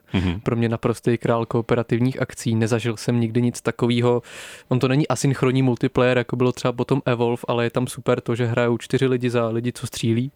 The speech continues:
Speaker 2: a čtyři lidi hrajou za monstra, což jsou prostě nějaký zombíci se speciálníma schopnostma. A ono to ku podivu fungovalo a bylo to vyrovnaný. Žádná jiná hra tohle to zatím podle mě nedokázala.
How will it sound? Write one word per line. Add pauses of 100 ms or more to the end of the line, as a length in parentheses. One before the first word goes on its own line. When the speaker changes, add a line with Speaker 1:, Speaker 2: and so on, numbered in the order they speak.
(260)
Speaker 2:
a
čtyři
lidi
hrajou
za
monstra,
což
jsou (120)
prostě
nějaký
zombíci
se
speciálníma
schopnostma. (380)
A
ono
to
ku
podivu
fungovalo
a
bylo
to
vyrovnaný.
Žádná
jiná
hra
tohle (140)
to
zatím (100)
podle
mě
nedokázala.